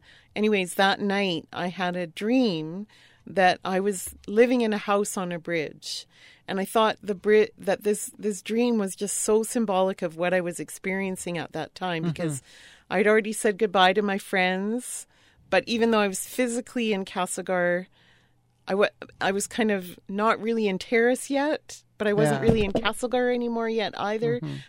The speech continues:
Speaker 1: I was in this really strange in-between place. And, and, um,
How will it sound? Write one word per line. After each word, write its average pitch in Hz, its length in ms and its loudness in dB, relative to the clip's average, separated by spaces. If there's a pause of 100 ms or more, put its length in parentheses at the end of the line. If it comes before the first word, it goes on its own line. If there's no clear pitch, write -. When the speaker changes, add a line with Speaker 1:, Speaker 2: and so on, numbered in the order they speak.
Speaker 1:
I - 80 0
was 202 160 0
in 214 120 2
this 202 200 -2
really 208 260 -2
strange 202 840 -4
in-between 202 600 -4
place. 240 600 -4 (580)
And, 202 640 0 (180)
and, 185 440 0
um, 180 480 -2